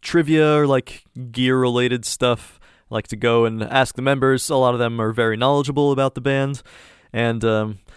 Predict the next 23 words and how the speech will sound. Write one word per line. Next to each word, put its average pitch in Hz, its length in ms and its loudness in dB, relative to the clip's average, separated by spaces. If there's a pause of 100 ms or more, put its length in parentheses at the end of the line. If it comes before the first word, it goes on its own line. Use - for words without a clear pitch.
I 143 120 2
did 214 140 0
wanna 262 180 2
say, 165 320 2
<laughs> - 40 -8
uh, 131 140 0 (200)
just - 200 -4
the 233 100 2
other 190 160 4
day, 143 300 2 (160)
for 123 80 -6
some 180 240 0
reason, 127 400 0 (400)
I 117 460 2
happened 135 320 -2
to 139 60 -2
look 135 160 0
at 120 120 -8
the 107 160 0
rules 139 480 0
on 120 160 -6
the 107 80 -6
sidebar, 160 640 0